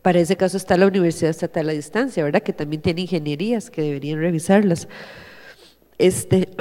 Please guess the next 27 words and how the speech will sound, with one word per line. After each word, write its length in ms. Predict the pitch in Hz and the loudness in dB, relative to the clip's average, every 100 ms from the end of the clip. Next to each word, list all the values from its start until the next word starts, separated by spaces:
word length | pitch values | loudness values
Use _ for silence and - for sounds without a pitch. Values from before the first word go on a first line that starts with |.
| 175 | -2
<clears throat> 200 | 180 - | 0 6
¿cómo 200 | 254 262 | 6 6
incluir 240 | 254 240 | 2 4
a 20 | |
las 180 | 247 254 | 4 2
personas 420 | 214 185 208 233 | 0 2 0 -2
con 300 | - 214 190 | -2 0 0
discapacidad? 880 | 190 175 180 175 165 170 175 233 247 - - 147 - - - - - - | 0 0 0 -2 -2 0 0 0 -2 -8 -8 -10 -12 -20 -20 -20 -14 -2
Este, 540 | 180 180 - 190 175 151 - - - - _ _ _ - - | -2 -2 -2 0 0 -4 -18 -20 -20 -20 _ _ _ -16 2
antes 500 | 220 254 254 330 - | 4 4 4 2 2
lo 180 | 202 214 | 2 4
que 100 | 214 | 2
se 120 | 202 | 0
hacía, 680 | 185 - 233 254 269 220 - | 0 2 2 4 2 0 -2
eh, 240 | 165 170 - | -2 -2 2
era 440 | 185 220 247 202 | 4 6 6 4
que 140 | - 185 | -2 -2
se 120 | 180 | 0
tenían 460 | - 160 185 214 220 | 0 0 2 2 4
aulas 380 | 220 233 226 | 4 2 -2
especiales, 580 | 208 - 170 202 220 208 | -4 -4 -4 -2 0 -2
tenían 280 | 160 151 170 | -6 -10 -8
un 140 | 208 | -6
nombre 220 | 202 208 214 | -4 -4 -6
especial, 480 | - 156 - 190 | -8 -6 -4 -2
de 160 | 147 147 | -2 -2
hecho, 240 | 202 170 | -2 -6